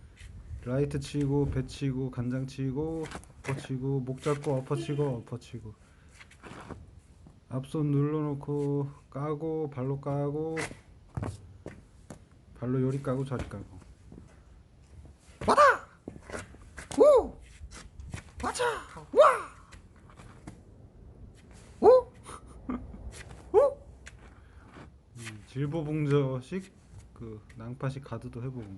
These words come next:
어, 날씨가 겠네요. 자, 간장 치고, 어퍼 치고, 어퍼 치고, 어퍼 치고.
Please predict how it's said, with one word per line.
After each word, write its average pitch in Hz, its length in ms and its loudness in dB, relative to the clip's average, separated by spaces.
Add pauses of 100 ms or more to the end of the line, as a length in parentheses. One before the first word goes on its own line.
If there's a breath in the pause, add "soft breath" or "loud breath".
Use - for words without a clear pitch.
(140)
어, 143 160 -2
날씨가 127 380 0
겠네요. 120 480 -6 (160)
자, 101 160 -14 (500 loud breath)
간장 156 340 2
치고, 175 320 0 (580)
어퍼 151 240 -2
치고, 160 320 -4
어퍼 156 260 -2
치고, 143 320 -6 (200)
어퍼 156 260 -2
치고. 113 520 -6